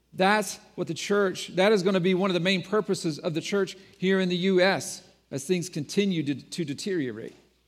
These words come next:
They were helping fellow believers who were suffering the same things that they were. Apparently, the recipients of this letter had risked their own reputation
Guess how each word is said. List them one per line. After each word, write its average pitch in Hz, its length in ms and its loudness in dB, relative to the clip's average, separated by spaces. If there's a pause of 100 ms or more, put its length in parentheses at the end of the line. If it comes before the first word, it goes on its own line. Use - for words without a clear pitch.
(1800)
They 180 200 8
were 170 200 6 (200)
helping 196 560 4
fellow 196 360 2
believers 165 640 2
who 160 100 -4
were 156 80 -4
suffering 185 600 -2
the 151 80 -4
same 196 360 -4
things 185 400 -4
that 160 140 -6
they 190 180 2
were. 131 260 -2 (1800)
Apparently, 175 720 2
the 151 260 -2
recipients - 640 -4
of 131 100 -6
this 135 180 -8
letter 147 340 -4 (880)
had 160 340 -6
risked - 580 2 (400)
their 165 340 4
own 202 540 2 (160)
reputation 175 960 -2